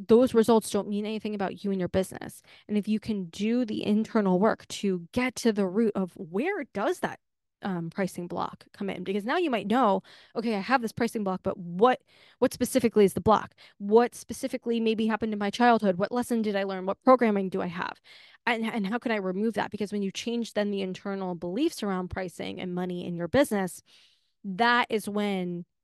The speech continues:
your reality is gonna shift. And you're not, it's gonna be freaking wild, right? Because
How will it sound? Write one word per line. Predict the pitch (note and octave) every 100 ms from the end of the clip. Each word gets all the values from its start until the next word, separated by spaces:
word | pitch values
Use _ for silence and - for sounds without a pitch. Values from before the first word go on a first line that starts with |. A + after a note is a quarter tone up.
| _ G3+
your | G3
reality | F#3+ F#3+ G#3+ A3
is | -
gonna | F3 -
shift. | - - - - _
And | B3
you're | B3
not, | B3 B3
it's | B3+ -
gonna | - A#3+
be | A3 G3 _ -
freaking | A#3+ A3+
wild, | B3+ G#3+ F#3
right? | G3+ -
Because | A3 G3+